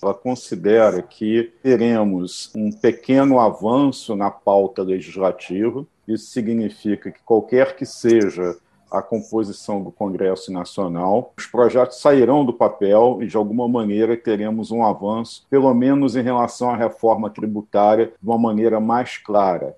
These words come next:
Então, o mercado não trabalha necessariamente com uma proposta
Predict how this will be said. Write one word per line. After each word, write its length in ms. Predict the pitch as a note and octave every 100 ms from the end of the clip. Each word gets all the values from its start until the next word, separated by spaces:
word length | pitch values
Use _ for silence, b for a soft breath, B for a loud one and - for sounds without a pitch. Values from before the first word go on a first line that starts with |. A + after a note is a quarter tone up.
| -
Então, 320 | G2 - G#2+
o 40 |
mercado 500 | A2+ A#2 - A#2 A2+
não 260 | A#2+ C3+ D#3+
trabalha 540 | D#3+ C3+ G#2+ A2 G#2+
necessariamente 1160 | G#2+ A2+ - G#2+ - G#2 G#2 G2+ B2 A#2+ - - -
com 100 | A#2
uma 160 | B2
proposta 1040 | B2 B2+ B2+ - C3 C#3 C3+ - - C3+